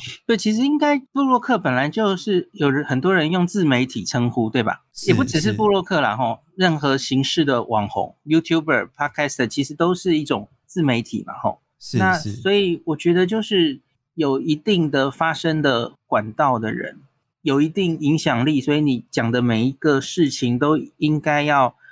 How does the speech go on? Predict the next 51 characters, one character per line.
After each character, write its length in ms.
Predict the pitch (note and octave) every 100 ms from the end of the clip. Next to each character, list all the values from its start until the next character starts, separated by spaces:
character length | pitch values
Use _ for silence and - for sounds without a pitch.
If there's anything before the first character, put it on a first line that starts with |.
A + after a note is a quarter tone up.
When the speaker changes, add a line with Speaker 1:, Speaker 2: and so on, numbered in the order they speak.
| - _ -
Speaker 1:
负 140 | E3+
责 200 | - B2+
任， 320 | C#3 B2+ G2+ -
有 140 | B2
社 200 | G#2+ D#3+
会 220 | D3 D3
责 240 | B2+ A2+ A2
任， 300 | B2+ A#2+ A2 -
要 140 | - E3+
有 100 | A2
这 120 | F#3+
个 120 | E3
意 200 | D3 E3
识 300 | B2+ - B2+
啦， 140 | G2 -
吼。 160 | - - _ _ _ _ _ _ _
Speaker 2:
了 220 | G#2+ G#2
解。 380 | A2 A2 F#2+ F#2 - _
所 160 | - C4+
以 40 |
你 160 | A#3+ C#3
会 160 | G#3+
特 200 | A#3+ -
别 240 | G#3 C3+ C3
下 300 | - G3 D#3
意 160 | F3
识 180 | D#3+ -
去 160 | D#3 E3+
做 240 | - D3+
这 120 | B2+
些 180 | B2+ C3
事 60 | C3
情， 100 | C3
因 60 |
为 80 | G#3+
其 160 | B3 F3+
实 80 | G3
很 160 | A#2+
多 100 | A2
部 160 | D#3+ F#3+
落 160 | F3+
客 260 | E3 - C3+
或 300 | C#3 C#3 A#2+
者 60 | A#2+
是 200 | C#3 B2+
做 220 | D3 G#2+
Podcast 540 | B2 A#2 - G#2+ -
或 100 | -
者 60 | C#3
是 60 | D#3
YouTube， 500 | C3 C3 - A2+